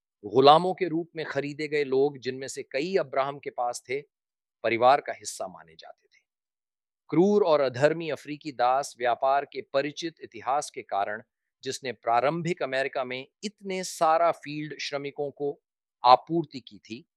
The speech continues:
हमें बाइबल के इब्रियों के बीच दासता की मात्रा के बारे में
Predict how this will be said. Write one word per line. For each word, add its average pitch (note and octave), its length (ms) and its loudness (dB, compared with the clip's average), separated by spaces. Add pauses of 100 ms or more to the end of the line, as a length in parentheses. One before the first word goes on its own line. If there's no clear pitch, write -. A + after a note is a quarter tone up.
(280)
हमें C3+ 280 0
बाइबल F3+ 400 8
के F3+ 120 -4
इब्रियों E3 480 -6
के D#3 160 -8
बीच D#3 440 -10
दासता C#3 520 2
की D#3 160 -10
मात्रा C#3 400 -4
के D3 160 -10
बारे C3 280 -2
में C3+ 220 -8